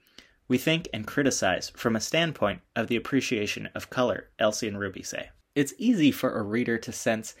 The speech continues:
that color is the element of design that really connects with the soul for Elsie and Ruby.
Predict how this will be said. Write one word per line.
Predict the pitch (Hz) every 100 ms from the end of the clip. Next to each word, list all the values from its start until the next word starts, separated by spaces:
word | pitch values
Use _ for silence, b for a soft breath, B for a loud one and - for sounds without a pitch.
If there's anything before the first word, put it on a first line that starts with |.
| b b
that | - -
color | - 139 156 165
is | -
the | - -
element | - 127 143 143 123
of | 104
design | 104 107 104 101 98
that | -
really | - 117 143
connects | 135 - 110 107 - - -
with | -
the | 101
soul | - 107 95 92
for | - -
Elsie | - 101 - -
and | 113 98
Ruby. | 101 - -